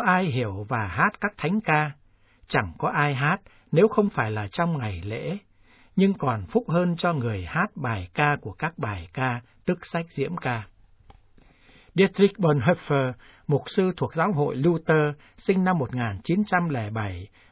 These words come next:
và qua đời trong trại tập trung Đức Quốc xã tại Flossenburg bên Đức, đã viết trong thư gửi cho người bạn là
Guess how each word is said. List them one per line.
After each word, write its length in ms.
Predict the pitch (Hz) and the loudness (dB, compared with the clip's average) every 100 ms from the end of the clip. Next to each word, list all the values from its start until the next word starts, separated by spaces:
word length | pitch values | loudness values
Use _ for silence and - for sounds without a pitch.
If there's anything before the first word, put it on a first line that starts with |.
| - | -6
và 240 | 131 120 110 | -2 -2 0
qua 160 | 180 175 | 2 2
đời 260 | 123 107 | 0 -4
trong 220 | 101 165 | -4 -4
trại 260 | 160 90 85 - | -2 -4 -4 -8
tập 120 | - - | -10 -4
trung 260 | 160 156 | -2 2
Đức 140 | 190 202 | 0 2
Quốc 200 | 196 196 | 0 0
xã 320 | - 139 156 196 - - | -2 0 0 -4 -12 -8
tại 200 | - 127 107 | -4 -2 0
Flossenburg 600 | 208 214 - 120 107 113 98 - | 2 2 0 -4 -2 -2 -4 -2
bên 280 | 156 156 156 | 4 4 4
Đức, 180 | 190 - - - _ - | 0 -2 -16 -20 _ -8
đã 180 | 151 170 | -2 4
viết 140 | 190 233 | 4 4
trong 240 | - 185 170 | 2 -2 0
thư 220 | 180 165 | 2 2
gửi 280 | 143 104 87 | 2 0 -4
cho 180 | - 160 | -2 0
người 260 | 147 120 110 | 0 -2 -2
bạn 260 | 127 127 156 | -4 -6 -8
là 400 | 127 110 95 | -6 -4 -4